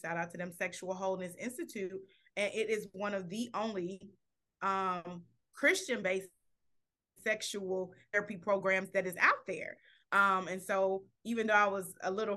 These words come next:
frustrated initially with God, like, this wasn't initially the school I wanted to go to for sex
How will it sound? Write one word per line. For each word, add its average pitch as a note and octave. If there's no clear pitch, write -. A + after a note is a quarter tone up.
frustrated G#3+
initially G#3+
with F#3+
God, G3
like, B3
this A4+
wasn't G4+
initially D#4+
the D#4
school D4
I C#4+
wanted C#4
to B3
go B3
to C4
for A3+
sex G3+